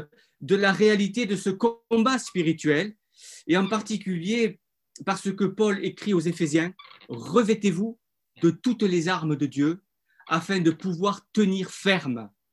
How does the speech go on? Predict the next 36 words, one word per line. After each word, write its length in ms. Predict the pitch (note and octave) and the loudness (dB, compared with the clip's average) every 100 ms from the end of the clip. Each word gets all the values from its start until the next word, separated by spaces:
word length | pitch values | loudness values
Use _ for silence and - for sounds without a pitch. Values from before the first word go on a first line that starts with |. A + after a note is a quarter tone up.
| _ _ _ | _ _ _
contre 340 | F3 E3 E3 | -4 -2 2
les 120 | D3+ | 2
ruses 240 | C#3+ D3+ C3 | 4 2 0
du 200 | A#2+ B2+ | -4 -4
diable. » 480 | A2 A2+ G#2+ - _ _ - - | -6 -10 -12 -20 _ _ -18 -14
Ce 80 | |
qui 100 | - | -8
sous-entend, 640 | F3+ F#3 F3 D#3+ G#3+ A3 F3+ | -8 -4 -4 -2 -2 -2 0
et 80 | |
nous 140 | D#3 D#3 | 0 0
le 80 | D3 | 0
comprenons, 540 | D#3+ D3+ A3 B3 F#3 _ _ _ _ - E3 | -2 0 0 0 -6 _ _ _ _ -10 -10
si 220 | D#3+ G3+ | -6 2
nous 180 | G3 G3 | 6 6
devons 300 | F3 F3+ F#3 | 4 2 0
tenir 320 | F3+ F3+ D#3 | 0 0 0
ferme, 440 | - A#3 C4+ F3+ C#3+ | -2 -8 -4 -4 -4
c'est 160 | F3 | -6
que 120 | E3+ | -4
nous 240 | F3 F3 E3 | 0 0 0
aurons 260 | F3 A#3 - _ - | -2 -4 -6 _ -2
des, 400 | C3 E3 D3 _ _ - | 4 4 4 _ _ -4
euh, 100 | D3 D3 - | -4 -4 -12
possibilités, 720 | - G#3+ - F#3 F3 E3+ D#3+ C4+ | 0 0 0 -4 -2 -2 -4 -2
ou 140 | G3 | -2
en 40 | |
tout 120 | D#3 D3+ | -4 -4
cas 160 | G3+ | -4
des 240 | D#3+ C#3 F3+ | -2 0 0
occasions 540 | A3 E3+ D3+ C4 A#3 _ _ - | 2 0 0 -4 -6 _ _ -18
de 260 | C3 E3 | -4 -2
chuter, 640 | D#3+ - G3 F#3 C#4 B3+ | -2 -4 -6 0 0 0
de, 180 | E3+ D#3+ | 0 0
de, 160 | D3+ D3+ | 0 -4
de 160 | C#3 | -2
tomber. 640 | D3+ G#3+ A3 C#4+ F#3+ - | 0 0 0 0 -2 -4